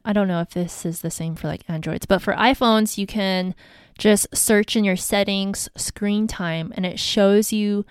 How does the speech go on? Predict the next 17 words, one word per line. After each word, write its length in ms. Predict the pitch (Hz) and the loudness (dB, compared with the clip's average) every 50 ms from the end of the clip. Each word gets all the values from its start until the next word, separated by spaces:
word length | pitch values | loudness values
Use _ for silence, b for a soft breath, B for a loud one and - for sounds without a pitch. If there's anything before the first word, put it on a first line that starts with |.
| b b b b b b b b | b b b b b b b b
how 320 | - - - 226 220 226 | -12 -4 0 2 2 4
much 680 | 226 214 202 196 196 - - - - - - - - - _ _ - | 4 2 2 0 0 -2 -4 -6 -8 -6 -6 -6 -8 -12 _ _ -6
you've 260 | 196 202 202 196 - | -4 -2 -2 -2 -4
been 220 | - 190 185 185 180 | -4 -4 -4 -4 -4
consuming 920 | - 208 185 175 175 - - 220 208 196 196 180 175 170 160 160 165 - _ _ _ _ _ _ _ _ _ _ | -4 -4 -4 -4 -4 -2 0 2 2 2 2 0 0 -2 -4 -6 -10 -12 _ _ _ _ _ _ _ _ _ _
on 180 | - - 196 185 | -4 -2 0 0
your 180 | 180 175 175 170 | 0 0 -2 -2
phone 640 | - - 233 226 226 208 180 170 160 85 165 190 - _ - | 0 2 2 4 4 4 4 2 0 -2 -6 -10 -14 _ -6
in 120 | 190 180 | -4 -4
a 60 | 170 | -4
day, 540 | 160 _ - 202 196 196 190 185 185 180 180 | -4 _ -2 -2 0 0 0 -2 -2 -4 -4
in 200 | - - - 170 | -6 -6 -4 -4
a 60 | 160 | -4
week, 500 | 160 170 180 196 202 196 190 - - - - - - | -4 -4 -4 -2 -2 -2 -2 -4 -6 -10 -14 -10 -6
whether 260 | - 180 180 170 170 | -2 -2 0 0 -2
it's 200 | - - - - - | -4 -6 -10 -12 -8
entertainment 1200 | - 196 175 - 160 156 - - - 233 240 240 226 226 226 220 214 208 208 202 196 196 190 196 | -8 -6 -6 -6 -10 -12 -12 -10 -6 -2 0 0 2 2 2 0 0 0 -2 -2 -2 -4 -4 -8